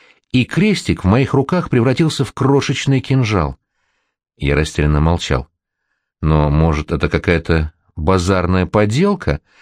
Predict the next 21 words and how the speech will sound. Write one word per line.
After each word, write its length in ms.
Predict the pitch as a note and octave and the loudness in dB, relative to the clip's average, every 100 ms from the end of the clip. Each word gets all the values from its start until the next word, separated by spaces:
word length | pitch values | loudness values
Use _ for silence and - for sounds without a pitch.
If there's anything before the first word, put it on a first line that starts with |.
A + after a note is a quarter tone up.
| _ | _
наконец 440 | F2 D#2+ F2 E2 D2+ | -4 0 2 2 -2
сказал 420 | - D#2+ E2+ E2+ | -2 -2 0 0
я. 240 | D#2+ C2 - _ _ _ _ _ _ | 0 -4 -8 _ _ _ _ _ _
«Своего 380 | - - G3 A2 | -6 0 2 2
рода 320 | A#2 A2 A2+ - | 2 0 -2 0
дурацкий 540 | G2 C3 B2+ - B2+ | 0 2 0 -2 -4
сувенир?» 540 | - D3 C#3+ F#3 G3 - _ _ _ _ _ _ _ - | 0 0 2 0 -2 -8 _ _ _ _ _ _ _ -4
«Нет», — 580 | D#2+ D#2+ D2 C2 - - _ | 0 2 2 -2 -12 -20 _
усмехнулся 720 | D2+ - D2+ - C#2 - C#2+ | -10 -4 -4 -2 -4 -2 -2
он. 180 | C2+ B1 _ _ _ _ _ _ _ _ _ - | -2 -4 _ _ _ _ _ _ _ _ _ -2
«Мои 300 | D#2+ B2 E3 | 2 2 2
ребята 420 | E3 F#3+ F#3 F#2+ | 2 2 0 -2
сняли 380 | - C3 D#3 D#3 | 0 0 2 2
его 180 | D#3 D3 | 2 0
с 140 | - | 0
убитого 500 | C3 C#3+ D#3+ D3 C#3 | 0 0 0 0 0
хорвата 600 | - C#3 D3+ C#3 E2+ A#2+ | 0 0 2 0 0 -2
Усташа. 680 | D#3 F#2 - C#2 - - - _ _ _ _ _ | 0 0 -2 -4 -4 -6 -8 _ _ _ _ _
Наверное, 440 | D#2 F2+ C3 C3+ B2+ | 0 2 2 0 0
это 240 | A2 C3+ | 0 2
мародерство — 840 | B2+ C#3+ D3+ F#3 E3 - D#2+ D2+ | 2 2 2 2 0 -2 -2 -2